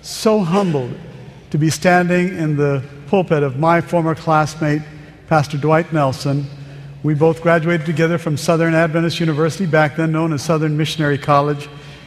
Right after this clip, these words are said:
and I am so honored to be here. Actually, I, I, I told this to the last service. The last time I was here on this platform was thirty-five years ago when I was getting my diploma. And so it's, uh, it is truly a special honor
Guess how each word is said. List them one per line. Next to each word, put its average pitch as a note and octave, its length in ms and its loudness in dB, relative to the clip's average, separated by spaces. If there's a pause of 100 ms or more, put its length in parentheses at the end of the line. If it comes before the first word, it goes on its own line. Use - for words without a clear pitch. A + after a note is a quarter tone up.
(160)
and C#3+ 220 0
I D#3 140 4
am D3+ 120 0
so D3+ 260 0
honored D3+ 260 2
to D3 80 -6
be D3+ 160 0
here. C#3 180 2
Actually, E3 480 2
I, D#3 360 0
I, D3+ 60 0 (120)
I D#3 100 0
told G3 360 -2
this D#3 120 -2
to E3+ 120 0
the D3 180 2 (240)
last E3 340 2
service. E3+ 420 -2 (380)
The D#3 80 2
last E3+ 320 2
time F3 240 2
I E3+ 140 4
was D#3 200 -2
here F#3+ 300 0
on D3 140 0
this D3 160 -2
platform D#3 640 0 (400)
was D#3 200 2
thirty-five F3+ 520 2
years F#3 200 0
ago D3+ 220 2
when D#3+ 160 0
I D3+ 60 4
was D3+ 160 -2
getting D#3 180 0
my D3 140 4
diploma. C#3 560 0 (500)
And C#3 240 0
so D#3 420 2
it's, - 320 -4
uh, C#3 360 2
it D#3 160 0
is C#3+ 200 -2
truly D3+ 500 0 (320)
a C3 100 0
special E3+ 560 0
honor C#3 380 -2